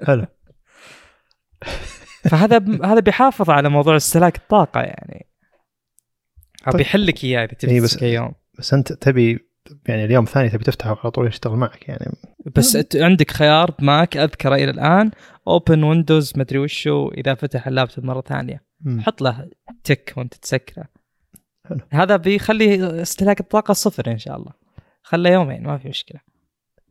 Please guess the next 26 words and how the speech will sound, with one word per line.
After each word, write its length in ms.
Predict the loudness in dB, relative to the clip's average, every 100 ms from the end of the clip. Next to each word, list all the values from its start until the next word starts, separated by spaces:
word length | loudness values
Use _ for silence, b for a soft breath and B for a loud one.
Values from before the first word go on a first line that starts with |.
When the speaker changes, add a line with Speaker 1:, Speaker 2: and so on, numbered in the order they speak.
| _ _ _ _ _ b b b b b b b b _ _
Speaker 1:
شوف، 160 | -6 -6 -10 -12
يعني 240 | -6 -2 -2
أنا 80 | -2
شخصيًا 360 | -6 -4 0
متحفز 580 | 0 0 -4 -6 -6 -4
للرجوع 400 | -4 -2 -2 -4
إلى، 160 | -4 -8 -10 -14 -16 -16 -8
يعني 180 | -6 -6
خ-، 220 | -10 -6
خاصة 460 | -2 0 -2 -2
مع، 240 | -2 -2 -6 -10 _ _ _ _
مع 140 | -2
معاملة 460 | 0 2 2 2 0 -2
إنتل 440 | -2 -2 -4 -4 -14 _ _ _ _
لل-، 280 | -4 -2 -4 -2
للمعالج 440 | 0 2 2 2 2
حقهم 420 | -4 -2 -2 0
مع 100 | -2
الجي 220 | 0 -2
بي 120 | 0
يو 160 | 0 0
مع 140 | 0
الإن 420 | -2 -6 0 0 2
بي 100 | 0
يو. 320 | 0 0 -4
يعني 240 | -4 -4